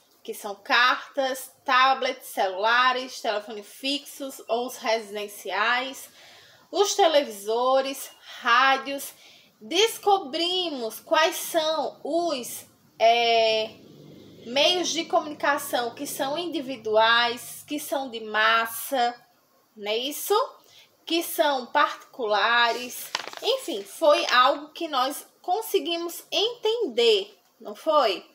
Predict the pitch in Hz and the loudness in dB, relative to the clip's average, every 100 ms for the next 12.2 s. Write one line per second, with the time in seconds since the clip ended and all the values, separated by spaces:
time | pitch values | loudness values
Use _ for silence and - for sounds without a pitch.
0 | - 226 269 208 - 302 285 247 214 214 | -16 -6 -2 -2 -2 -6 -6 -6 -6 -4
1 | 285 277 190 220 - - _ _ _ _ | -4 -4 -8 -14 -18 -20 _ _ _ _
2 | - _ _ 330 392 359 226 214 - - | -20 _ _ 6 6 4 2 2 2 -6
3 | _ _ _ _ _ _ _ _ _ _ | _ _ _ _ _ _ _ _ _ _
4 | _ _ _ _ _ - - _ - - | _ _ _ _ _ -20 -20 _ -14 -14
5 | - 302 339 381 339 339 - 330 302 339 | -12 2 4 4 0 -4 0 2 2 -2
6 | - 381 294 320 403 - _ _ _ _ | 0 2 4 2 0 -8 _ _ _ _
7 | _ - 240 240 233 - 285 - - 247 | _ -2 0 2 0 -2 -6 -6 0 2
8 | 247 233 262 294 311 262 277 349 359 254 | 2 2 2 2 0 -4 -6 -4 -6 -6
9 | - - 240 240 240 233 233 262 262 240 | -6 -2 2 2 2 0 0 0 0 0
10 | 233 233 247 302 262 247 233 220 185 - | -6 -6 -8 -10 0 2 4 2 -2 -8
11 | _ _ _ _ - 233 220 233 214 208 | _ _ _ _ 0 0 0 -10 -8 -8
12 | 175 - | -8 -12